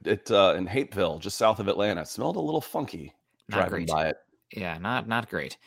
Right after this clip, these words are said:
Speaker 2: <laughs> Facebook user, "Good morning, gents. Do you think Russell's struggles are because of new system and new play caller?" I think it's a combination of that, and he's just not playing great right now. Maybe too much, uh, I'm not saying that he's not working hard, but, you know, just a lot of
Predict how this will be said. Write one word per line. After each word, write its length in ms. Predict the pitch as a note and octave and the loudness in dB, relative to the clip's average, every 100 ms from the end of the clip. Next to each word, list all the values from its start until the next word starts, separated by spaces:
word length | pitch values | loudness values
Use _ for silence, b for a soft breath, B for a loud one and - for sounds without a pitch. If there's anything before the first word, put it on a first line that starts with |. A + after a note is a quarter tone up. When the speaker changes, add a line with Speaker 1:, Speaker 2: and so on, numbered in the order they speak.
| b | b
Speaker 2:
<laughs> 220 | b b - | b b -6
Facebook 500 | D3 C#3 B2 B2 G#2 | 0 2 2 2 0
user, 220 | A2+ A2 | 0 0
"Good 80 | A2+ | 2
morning, 220 | B2 A#2 | 2 0
gents. 240 | A#2+ A#2 | -2 -2
Do 80 | A#2+ | -2
you 40 | |
think 140 | B2+ A2+ | -2 2
Russell's 380 | A#2 - A2 - | 2 2 -4 -2
struggles 320 | A2 A#2 G#2+ | 0 0 0
are 40 | |
because 280 | G2+ A2 G2+ | -2 -2 0
of 80 | G#2 | -2
new 80 | G2+ | -2
system 340 | A2+ - G2+ | -2 -2 -2
and 60 | F#2+ | 0
new 120 | G2+ | 0
play 200 | G2+ G#2 | 0 2
caller?" 340 | A#2+ B2 C#3 b b b b | 6 6 4 b b b b
I 60 | |
think 120 | C3+ | 4
it's 120 | C#3 A#2+ | 4 2
a 40 | |
combination 580 | A#2 A#2+ A2+ A2+ G#2 G2 | 2 4 4 2 2 0
of 100 | F2+ | 4
that, 320 | A#2+ B2 - - | 4 4 2 -2
and 340 | G#2 G#2 G2+ G2 | 0 2 2 0
he's 180 | G#2+ G2+ | -2 -2
just 260 | G#2+ - | 0 2
not 180 | G#2+ E2+ | 2 2
playing 280 | G#2+ G2+ F#2+ | 2 0 2
great 180 | G2+ D#2 | 2 2
right 140 | F#2+ | 2
now. 180 | F#2+ G2 | 2 2
Maybe 520 | F#2+ F#2+ G2 G2 F#2+ b b _ | 0 0 0 0 -2 b b _
too 160 | - A2 | -4 2
much, 320 | G2+ G2+ G#2 | 2 4 4
uh, 300 | F#2 F#2 F2 - _ _ _ _ _ _ _ _ _ _ _ _ _ _ _ _ - | 4 2 0 -4 _ _ _ _ _ _ _ _ _ _ _ _ _ _ _ _ 0
I'm 120 | C#3+ | 6
not 160 | D3+ B2 | 8 6
saying 140 | A#2+ | 4
that 80 | A2+ | 4
he's 100 | G2+ | 4
not 160 | G2 D#2+ | 2 2
working 260 | G#2+ G2 F2+ | 2 0 -2
hard, 220 | F2+ F2+ | -2 0
but, 100 | G2 | 0
you 60 | G2+ | 0
know, 80 | G2+ | 0
just 160 | G#2 | 2
a 20 | |
lot 160 | G#2+ G#2+ | 6 6
of 180 | G2+ | 4